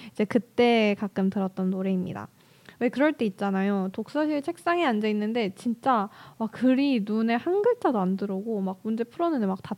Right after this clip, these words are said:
틀리고 이러면 아, 좀, 아, 뭐랄까, 기운이 없어지잖아요. 그럴 때 저는 사회탐구 노트를 들고 가서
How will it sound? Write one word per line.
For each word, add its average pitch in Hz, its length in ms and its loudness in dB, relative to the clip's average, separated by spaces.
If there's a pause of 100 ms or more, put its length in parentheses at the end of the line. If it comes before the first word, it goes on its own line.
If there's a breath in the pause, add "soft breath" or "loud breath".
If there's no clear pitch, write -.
틀리고 233 640 2
이러면 196 380 4 (440 loud breath)
아, 220 120 -2
좀, 202 720 0 (880)
아, 220 420 0
뭐랄까, 202 520 -2
기운이 254 300 2
없어지잖아요. 214 760 0 (300 loud breath)
그럴 233 240 0
때 320 200 -4
저는 220 480 -2
사회탐구 349 600 -2
노트를 208 460 -2
들고 202 300 -4
가서 202 480 -2